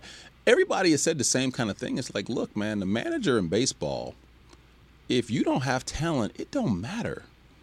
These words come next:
'Cause you know what we weren't? We weren't the Gardenhire twins, right? We didn't have Mauer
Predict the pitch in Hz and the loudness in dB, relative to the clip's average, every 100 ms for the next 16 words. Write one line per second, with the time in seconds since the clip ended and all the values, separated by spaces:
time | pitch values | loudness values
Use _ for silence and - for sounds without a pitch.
0 | - - - - - - - - - - | -20 -20 -20 -20 -20 -20 -20 -20 -6 0
1 | 143 233 233 190 139 120 101 147 - 98 | 2 4 4 4 6 4 4 0 -2 2
2 | 127 135 127 123 - 95 104 101 101 95 | 2 4 2 2 0 2 6 6 4 0
3 | 82 - 98 71 - - - - - - | 0 -2 -4 -6 -8 -12 -12 -18 -20 -20
4 | - - - - 110 151 - - - _ | -20 -20 -10 2 4 4 0 -20 -20 _
5 | - - - - 107 127 147 147 180 113 | -20 -20 -20 -4 4 4 4 4 2 4
6 | 98 85 69 - | 2 2 -2 -8